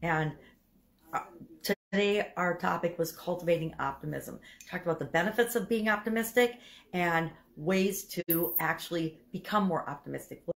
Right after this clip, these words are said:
Look on the bright side of things. And our idiom to coincide with that was, "Don't cross the bridge until you come to it." And I shared a story about when I was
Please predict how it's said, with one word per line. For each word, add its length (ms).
Look 140
on 80
the 80
bright 480
side 260
of 220
things. 460
And 380
our 100
idiom 280
to 60
coincide 460
with 160
that 180
was, 180
"Don't 220
cross 260
the 60
bridge 220
until 220
you 100
come 200
to 140
it." 120
And 100
I 60
shared 300
a 20
story 580
about 480
when 140
I 80
was 300